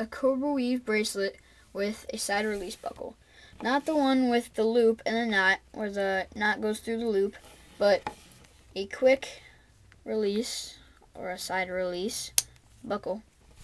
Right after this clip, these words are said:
All right, let's get started. All you need is a side release buckle, some scissors, and of course, paracord.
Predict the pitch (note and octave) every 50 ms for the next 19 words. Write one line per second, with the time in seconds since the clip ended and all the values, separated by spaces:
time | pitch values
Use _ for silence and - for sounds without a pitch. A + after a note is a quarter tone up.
0 | - - - - - - - - - - - - - - - - - - - -
1 | _ _ _ _ _ _ _ - - G3+ A3+ C#4 D#4+ C#4 - - - - - -
2 | - - - - A3 - - G#3+ - - - A#3+ A#3 G3 - - - - - -
3 | _ _ _ - - - - - - - - - - - - - - - - A3
4 | A#3+ D4 D#4 D#4 D4+ C4+ A#3 A3 A3+ A#3+ C4 - _ _ - - - - - G#3
5 | G#3+ G#3+ G#3 G#3+ A3 - - - - _ _ _ _ _ _ _ _ _ - -
6 | _ _ - - - - - - - _ _ - - G3 - - F3+ F#3+ G3 A3+
7 | C4 C#4+ C4+ A#3 A3+ B3+ - - - - - - - - G3+ G3+ G#3 - F#3+ G3
8 | A#3+ - _ _ _ _ _ _ _ _ _ _ _ _ _ _ _ _ _ _
9 | _ _ _ _ - - - - - - - - _ _ _ - _ _ _ _
10 | _ _ - - _ _ _ _ _ _ _ _ - - G3+ G#3 - - - D4
11 | C4 G#3 F#3+ G3+ - - - - - - - - - - - - _ _ _ _
12 | _ _ _ - - - F#3+ G3+ G#3 G#3 - A3+ G#3+ G#3+ A3 - - - - -
13 | - - - - - - - - - - - - A#3+ G#3+ G3+ - - - -